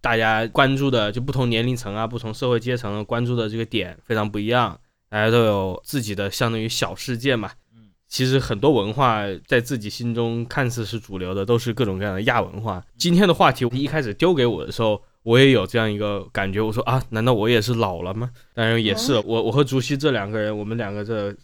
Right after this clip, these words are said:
Speaker 1: 三四十岁的人，对吧？<laughs> 跟
Speaker 2: 还行。
Speaker 1: 鬼王城这个二十岁的年轻人当然是不能比了。
Speaker 2: <laughs> 嗯。
Speaker 1: 对，对，对。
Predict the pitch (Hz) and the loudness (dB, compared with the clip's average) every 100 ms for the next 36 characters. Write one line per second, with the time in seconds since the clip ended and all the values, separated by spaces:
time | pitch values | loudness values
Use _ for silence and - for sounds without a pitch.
0 | _ - 127 123 127 107 110 123 104 95 | _ -4 -4 -4 -6 -6 -4 -4 -4 -6
1 | 98 95 - 113 101 - 233 - 269 - | -8 -12 -6 -4 -4 2 4 6 4 6
2 | 359 - 233 156 269 - 156 156 - - | 4 6 6 6 -2 0 2 2 -2 -14
3 | - - 113 110 110 120 127 127 117 127 | -6 -4 -2 -2 0 2 2 0 -2 -2
4 | 127 120 - 143 127 120 147 117 107 107 | 0 0 2 2 4 2 0 0 -2 -2
5 | 110 - 120 110 117 120 113 120 113 113 | -4 -4 -2 -4 -4 -4 -4 -8 -8 -6
6 | 110 117 - 370 370 320 359 311 - _ | -2 0 0 -2 -2 -4 -4 -6 -10 _
7 | - 117 104 90 _ 117 101 101 98 | -8 -6 -6 -8 _ -8 -6 -6 -10